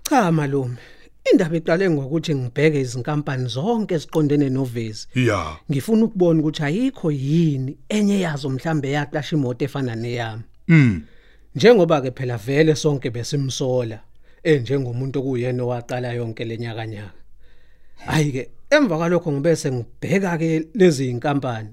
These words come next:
Speaker 1: ngoba ngazi kahle ukuthi zikhona iy'nkampani mbumbulu zakhe,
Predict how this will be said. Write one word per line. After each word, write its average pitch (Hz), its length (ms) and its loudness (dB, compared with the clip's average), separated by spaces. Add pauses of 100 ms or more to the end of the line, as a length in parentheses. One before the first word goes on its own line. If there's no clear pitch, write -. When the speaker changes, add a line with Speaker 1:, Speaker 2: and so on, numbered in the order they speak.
(100)
Speaker 1:
ngoba 196 280 2
ngazi 185 300 -2
kahle 123 240 -6
ukuthi 151 260 -4
zikhona 143 720 0
iy'nkampani 135 520 -4
mbumbulu 120 380 -4
zakhe, 117 460 -8